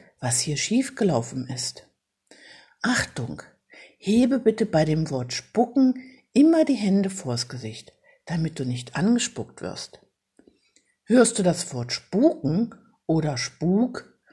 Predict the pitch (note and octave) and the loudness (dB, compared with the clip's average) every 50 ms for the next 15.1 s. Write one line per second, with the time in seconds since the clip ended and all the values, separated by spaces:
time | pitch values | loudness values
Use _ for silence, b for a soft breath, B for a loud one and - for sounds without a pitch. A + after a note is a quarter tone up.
0 | b b b b _ - - D#3+ F3+ D3 - C3+ D3+ F3+ F3+ F3+ - G#3 G3+ G#3+ | b b b b _ -6 -2 -2 -2 -2 -2 -2 -2 -2 -2 -2 0 0 0 0
1 | G#3 G#3 - - _ _ _ _ _ - G#3+ B3 C#4+ D4 D4+ D4+ D4 C#4+ C4+ C4 | 0 -2 -6 -16 _ _ _ _ _ -2 0 2 4 6 6 6 6 6 4 4
2 | B3+ A#3+ A#3 G#3+ G3 F#3 E3+ D#3 C3+ - G#2 - - - _ _ _ _ _ _ | 4 2 2 2 2 0 0 -2 -2 -4 -6 -10 -12 -16 _ _ _ _ _ _
3 | _ _ _ _ _ _ _ _ _ _ _ _ _ _ _ _ _ _ _ _ | _ _ _ _ _ _ _ _ _ _ _ _ _ _ _ _ _ _ _ _
4 | _ _ _ _ _ _ _ _ _ _ _ _ _ _ _ - - B B B | _ _ _ _ _ _ _ _ _ _ _ _ _ _ _ -20 -20 B B B
5 | B B B B B B B B G3+ F3+ E3+ - G3+ A3+ A#3 A3+ A3 G#3 - - | B B B B B B B B 0 0 2 2 2 2 4 2 2 0 -4 -6
6 | - - B3 D4 D#4+ D#4 D#4 - - - C#4 C#4 C#4 - - - - b b b | -4 0 2 2 2 2 0 -4 -2 0 2 2 2 2 -2 -8 -16 b b b
7 | b b - E3 F3 G3 F#3 F#3+ F3 D3 - D#3+ D#3 D3+ - - - - A#3 D4 | b b 2 4 4 4 4 2 -2 -4 -2 -4 -4 -4 -6 -6 -4 0 4 4
8 | F#3+ E3 - E3+ F3 F3 F3 - C#3+ - - - B2 - - - _ - E3 F3 | 6 6 4 4 2 0 0 -2 -8 -10 -10 -8 -8 -8 -8 -8 _ -2 0 0
9 | G3+ G#3+ G#3 - - - - B B B B B B E3 E3 F3 F#3+ F#3+ E3+ D#3 | 2 0 0 -4 -8 -12 -20 B B B B B B -2 0 2 2 2 0 0
10 | C#3 - - - D#3 D3+ D#3+ F#3 G#3 A3 A3 G#3+ G#3 G3+ F3 F3+ C#3 C#3 D3 C#3+ | -2 -4 -4 -4 -2 -2 0 0 0 0 0 0 0 0 0 -2 -4 -4 -4 -4
11 | C3 B2 - - - - G#3 A3 A3+ G#3+ A3 - A#3 G#3 G3+ G3 - B B B | -6 -8 -10 -10 -6 -4 -2 0 -2 -2 -2 -2 0 2 2 0 -2 B B B
12 | B B B B - D#4 E4 - - D3 D#3+ D#3+ - - - F#3 F#3+ F#3+ - - | B B B B 0 0 2 2 2 2 2 2 -2 -2 -2 -2 -2 -2 -4 -10
13 | - C#3 C#3 C3+ C#3 F3+ F3 F3 - - - D3 C#3+ - - F3+ F3 D3 G3+ G#3 | -10 -6 -4 -2 0 0 0 0 -2 -6 -8 -8 -8 -6 -6 -4 -4 -2 -4 -4
14 | - - G3+ D3+ C3+ - - - C#3+ C3 B2 A#2+ - - - A2+ A2+ A#2 A#2 A#2+ | -2 -2 0 0 0 -2 -6 -10 -8 -8 -8 -10 -10 -10 -12 -12 -12 -12 -14 -16
15 | - | -20